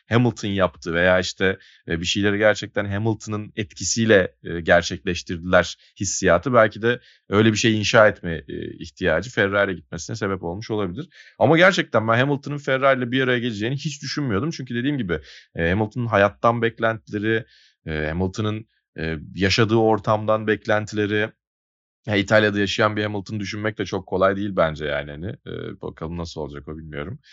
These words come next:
E, ama diğer taraftan da işte, e, Como Gölü'nün kenarında böyle acayip lüks bir, e, villada, e, lüks bir hayat yaşayan Hamilton da, e, oldukça kafama yatıyor. Bazı yerleri çok oturuyor, bazı yerleri hiç oturmuyor.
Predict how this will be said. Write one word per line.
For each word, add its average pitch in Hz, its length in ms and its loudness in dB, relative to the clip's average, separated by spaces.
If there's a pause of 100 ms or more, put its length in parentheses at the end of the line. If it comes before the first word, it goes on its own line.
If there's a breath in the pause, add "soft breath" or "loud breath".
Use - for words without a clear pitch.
(280 soft breath)
E, 82 80 0
ama 101 260 4
diğer 131 240 6
taraftan 107 480 2
da 101 60 0
işte, 135 420 -2
e, 98 180 -2
Como 117 300 -2
Gölü'nün 107 320 -2
kenarında 107 500 -2
böyle 101 180 4
acayip 98 440 4
lüks 104 320 -8
bir, 98 200 -4
e, 92 240 -2
villada, 92 520 0 (340 soft breath)
e, 98 60 -2 (240)
lüks 92 380 -4
bir 107 40 2
hayat 101 300 4
yaşayan 101 320 0
Hamilton 101 460 -6
da, 85 200 2 (100)
e, 82 260 -6
oldukça 87 540 -4
kafama 98 340 -4
yatıyor. 95 440 -2
Bazı 117 300 8
yerleri 131 260 4
çok 127 180 -4
oturuyor, 120 340 -2
bazı 113 240 4
yerleri 110 240 0
hiç 110 120 -8
oturmuyor. 95 460 -6